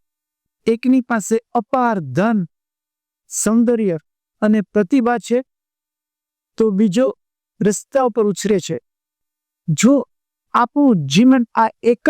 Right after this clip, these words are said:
જ હોય, તો આ બધી અસમાનતાઓ નિષ્ઠુર, ક્રૂર અને અન્યાયી લાગે છે. જે આત્મા એક જ જીવનમાં બાળપણથી યુવાની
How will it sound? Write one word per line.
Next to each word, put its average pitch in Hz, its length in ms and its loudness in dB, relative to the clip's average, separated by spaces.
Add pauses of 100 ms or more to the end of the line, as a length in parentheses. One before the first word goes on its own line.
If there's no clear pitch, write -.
જ 254 100 -6
હોય, 220 340 0 (1500)
તો 247 80 4 (240)
આ 262 200 2
બધી 262 440 0
અસમાનતાઓ 254 800 2 (960)
નિષ્ઠુર, 226 760 2 (380)
ક્રૂર 302 280 4 (100)
અને 240 180 6 (140)
અન્યાયી 233 500 4
લાગે 165 240 0
છે. - 140 -12
જે 214 200 2 (840)
આત્મા 285 540 2 (140)
એક 240 260 0 (120)
જ - 100 -8
જીવનમાં 240 600 4 (640)
બાળપણથી 254 760 2
યુવાની 262 460 4